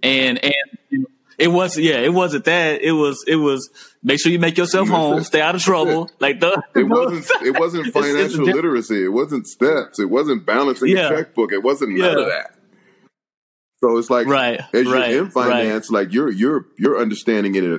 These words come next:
Speaker 2: a, in a completely different way. Like, you're completely pulling back the veil, you
Speaker 1: Yeah.
Speaker 2: know what I'm saying, on what finance means. But to the person who's not in finance, who just has an account and is just,
Speaker 1: Right.
Speaker 2: you know, trying to figure out how to pay the bills monthly, doesn't understand,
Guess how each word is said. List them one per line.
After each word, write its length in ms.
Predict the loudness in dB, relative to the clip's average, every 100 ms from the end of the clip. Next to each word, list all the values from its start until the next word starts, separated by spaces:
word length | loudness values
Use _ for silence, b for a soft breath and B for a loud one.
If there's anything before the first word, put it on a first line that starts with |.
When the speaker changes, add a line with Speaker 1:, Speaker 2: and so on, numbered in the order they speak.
| -2
Speaker 2:
a, 40 |
in 100 | -2
a 40 | -2
completely 760 | -4 -12 -20 -4 0 2 2
different 260 | 0 -2 -2
way. 80 | 0
Like, 140 | 2
you're 100 | 0
completely 500 | 0 -2 0 2 0
pulling 380 | 0 0 2 0
back 240 | 0 0
the 80 | -4
veil, 440 | 0 0 0 -4 -8 B B
you 100 | -2
Speaker 1:
Yeah. 20 | 0
Speaker 2:
know 60 |
what 20 |
I'm 60 | 0
saying, 200 | 0 0
on 200 | 0 2
what 200 | 0 0
finance 520 | -2 0 0 -2 -2
means. 420 | 2 2 2 0 0
But 240 | 0 0
to 380 | 0 2 2 -4 B B
the 100 | -6
person 320 | -2 0 0
who's 180 | 0 2
not 240 | 0 0 -4
in 240 | -2 0 0
finance, 600 | -2 0 0 0 0 -2
who 100 | -2
just 320 | -2 -6 -2
has 260 | 0 0 0
an 60 | -2
account 380 | 0 0 2 0
and 120 | -2
is 140 | -2
just, 300 | -2 -4 -2
Speaker 1:
Right. 280 | 0 0 2
Speaker 2:
you 80 | 0
know, 160 | 0 0
trying 220 | 0 -2
to 80 | 0
figure 260 | 0 2
out 80 | 2
how 100 | 0
to 60 | -2
pay 180 | 0 0
the 80 |
bills 340 | 2 0 0 -2
monthly, 380 | -2 0 -2 0
doesn't 240 | 0 -2
understand, 800 | -8 -10 -10 -2 0 0 -4 -6